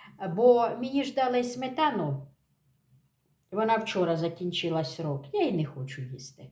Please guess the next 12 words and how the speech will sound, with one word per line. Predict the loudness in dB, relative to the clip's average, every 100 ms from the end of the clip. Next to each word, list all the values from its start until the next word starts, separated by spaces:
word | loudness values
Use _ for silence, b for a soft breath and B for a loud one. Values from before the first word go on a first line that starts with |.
| _
В |
мене | -4 0 0
є | 0 0
моя | 0 0 0
свіжа | -2 -4 -4 -4
сметанка. | -8 -6 -8 -8 -14 -14 -16 -20 _ b b b _
Думаю, | -8 -2 -2 -2
ну, | -4
щоб | -4 -4 -6 -12 -20 -20 _ _ _ _ _ _ _ _
не | -4 -2
пропала. | 0 0 2 2 2 0 -4 -14 _ _ _ _ _ -6
І, | -2 -2